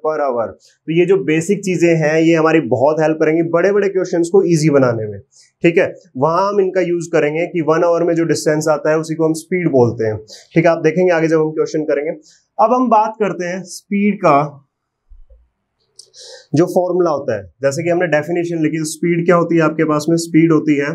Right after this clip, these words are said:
distance travel in per unit time, तो divide by हम क्या कर देंगे?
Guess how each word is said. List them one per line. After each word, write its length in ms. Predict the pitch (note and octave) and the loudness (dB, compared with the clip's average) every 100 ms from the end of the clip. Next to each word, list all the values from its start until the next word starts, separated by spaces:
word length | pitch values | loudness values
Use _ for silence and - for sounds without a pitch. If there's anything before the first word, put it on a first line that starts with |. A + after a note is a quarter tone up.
| D#3 - _ _ _ | -8 -18 _ _ _
distance 840 | A#2 C3+ C3 - E3 C#3 D3+ - - _ _ _ _ _ _ _ _ _ - - G3+ G3+ _ _ _ _ - - - - - - _ _ _ - - _ _ _ _ _ _ _ - - - C3 - - | 0 0 0 0 0 0 -4 -10 -16 _ _ _ _ _ _ _ _ _ -20 -20 -20 _ _ _ _ _ -20 -20 -20 -20 -20 -20 _ _ _ -20 -20 _ _ _ _ _ _ _ -20 -20 -20 -16 -8 -8
travel 300 | D#3 E3 F3 | -8 -12 -16
in 100 | E3 | -8
per 120 | F3+ F3 | -6 -6
unit 300 | E3+ E3+ E3+ - | -10 -14 -8 -6
time, 300 | D3+ B2 G#2 | -4 -6 -8
तो 140 | G#2 B2+ | -8 -4
divide 280 | C3 C#3+ D#3 | -2 -2 -4
by 80 | E3 | -4
हम 140 | E3 E3 | -4 -4
क्या 140 | E3 | -6
कर 160 | E3 D3+ | -6 -6
देंगे? 260 | D#3 D#3+ | -6 -6